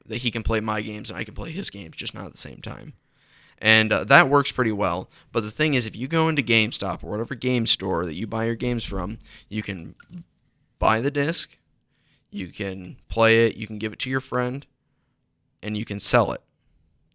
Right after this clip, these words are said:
On Steam, there's no selling. You can't sell a game back. Uh, and so there have been multiple lawsuits over this because Steam is trying to say that they sell subscriptions to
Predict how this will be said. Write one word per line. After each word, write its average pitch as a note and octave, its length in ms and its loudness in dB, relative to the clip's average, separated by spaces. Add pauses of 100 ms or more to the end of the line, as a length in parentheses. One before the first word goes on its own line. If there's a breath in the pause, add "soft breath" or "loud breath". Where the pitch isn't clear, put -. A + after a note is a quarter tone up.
(1040)
On G#2 140 -2
Steam, D#3+ 440 -2
there's A#2+ 220 2
no A2+ 160 2
selling. G#2 640 0
You A2+ 120 -10
can't A#2+ 280 2
sell A2 440 4
a G#2+ 40 -8
game G#2+ 320 -6
back. B2+ 380 -4 (320 soft breath)
Uh, G#2+ 140 2
and A2+ 100 -2
so A2+ 560 6
there A#2+ 220 4
have A2 140 0
been A2 240 2 (100)
multiple A#2+ 520 0
lawsuits A2+ 540 2
over C#3 200 -2
this D3 300 0
because A2 420 2
Steam F3+ 420 0
is D3+ 100 -2
trying B2+ 460 -2
to A#2+ 80 -8
say A2+ 440 -2
that G#2 320 -10
they B2+ 440 4 (260 soft breath)
sell A2 440 4
subscriptions - 1300 -2 (800)
to G#2+ 560 0